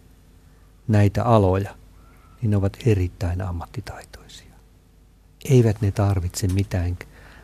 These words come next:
päänsilittäjiä eikä, ää, taluttajia, vaan tarvitsevat niinku resursseja toteuttaa näitä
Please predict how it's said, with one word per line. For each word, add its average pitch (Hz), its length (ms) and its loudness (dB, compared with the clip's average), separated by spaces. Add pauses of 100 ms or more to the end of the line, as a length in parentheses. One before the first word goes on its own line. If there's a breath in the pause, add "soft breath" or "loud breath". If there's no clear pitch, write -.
(140 soft breath)
päänsilittäjiä 90 880 0
eikä, 90 280 0 (100)
ää, 98 300 0
taluttajia, 104 840 2
vaan 95 260 2
tarvitsevat 95 680 2
niinku 95 200 -2
resursseja 98 680 2
toteuttaa 92 680 0
näitä 90 380 -4